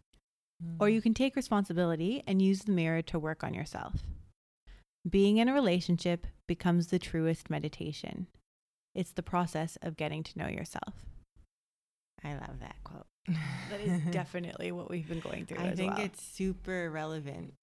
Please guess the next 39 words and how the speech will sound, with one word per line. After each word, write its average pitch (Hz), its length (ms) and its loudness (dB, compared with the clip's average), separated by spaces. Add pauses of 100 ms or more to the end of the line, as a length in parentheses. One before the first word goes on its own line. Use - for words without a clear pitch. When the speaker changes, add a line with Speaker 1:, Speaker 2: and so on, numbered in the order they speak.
(140)
Speaker 2:
because, 151 600 -6 (520)
so 165 520 -2 (260)
I've 165 320 -2
been 202 120 -2
in 196 340 0
my 151 120 0
relationship 147 440 -4
for, 139 360 -2
like, 135 240 -8
six - 440 -10
months 143 320 -6
now, 208 240 -2
I'd 285 120 -6
say. 359 240 -2 (240)
Speaker 1:
Mm. 175 60 -8 (340)
Speaker 2:
And 156 420 -2 (180)
I 143 200 2
feel 202 160 -2
like 220 100 -2
I've 170 240 0
learned 143 440 -4
so 147 160 -2
much 139 300 -6 (120)
about - 380 -8
myself - 880 -8
already. 151 500 -2
Like, 151 180 -2
obviously 160 360 0
I've 139 120 -4
learned 139 140 -4
a 135 40 -2
lot 131 120 -4
about 135 120 -4
my 135 140 -4
partner, 143 440 -4
but - 140 -4
I 147 100 -2
didn't 151 240 -4
realize 139 440 -4